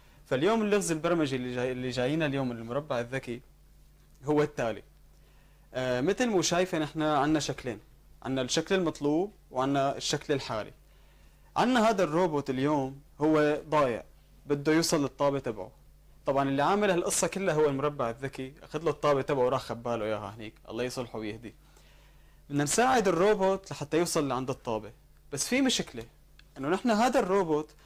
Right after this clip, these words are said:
ما بيعرف يمشي وقول له إنه الطابة هون فهو حيمشي ويروح لعنده. هو بيعرف يمشي بطريقة واحدة فقط،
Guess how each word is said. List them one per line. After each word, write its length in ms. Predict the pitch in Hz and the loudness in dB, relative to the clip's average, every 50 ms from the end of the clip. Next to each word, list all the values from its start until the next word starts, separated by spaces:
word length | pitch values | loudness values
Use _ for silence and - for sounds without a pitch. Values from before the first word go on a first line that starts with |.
| - - - - - | -20 -20 -12 -2 0
ما 100 | 208 247 | 0 2
بيعرف 440 | 262 277 240 214 180 165 - - | 4 4 4 4 2 0 0 -2
يمشي 500 | 165 170 175 - - 180 175 175 180 180 | -2 -2 -2 -2 0 0 0 0 0 -2
وقول 300 | - - 98 165 170 175 | -4 -4 -2 -2 0 2
له 160 | 170 160 151 156 | 4 4 4 4
إنه 480 | 156 156 156 151 151 151 156 151 - | 4 2 2 2 2 2 2 2 0
الطابة 420 | 156 151 - - 196 208 202 202 185 | -2 -2 0 0 2 2 4 4 2
هون 260 | 175 185 190 190 185 | 4 4 4 2 2
فهو 300 | 180 170 170 175 175 165 | 0 0 0 0 0 0
حيمشي 360 | - 170 170 175 165 - 175 | 0 0 -2 -2 0 0 2
ويروح 260 | 160 160 165 160 - | 2 2 2 0 -2
لعنده. 320 | 160 143 139 143 143 147 - - - - - - - - - - - - - - - 170 | -4 -4 -4 -4 -6 -10 -12 -16 -20 -20 -20 -20 -20 -20 -20 -20 -20 -20 -20 -2 2 4
هو 120 | 180 185 | 4 4
بيعرف 460 | 175 202 226 233 233 226 220 220 - | 4 4 4 4 6 4 4 4 2
يمشي 240 | 220 220 202 - 220 | 0 0 0 2 0
بطريقة 420 | 190 185 - 196 202 220 208 185 185 | 0 0 0 2 2 4 4 4 4
واحدة 260 | 180 - 151 165 151 | 4 2 0 -2 -2
فقط، 380 | - 151 - - 135 135 - | -2 -4 -4 -4 -4 -4 -6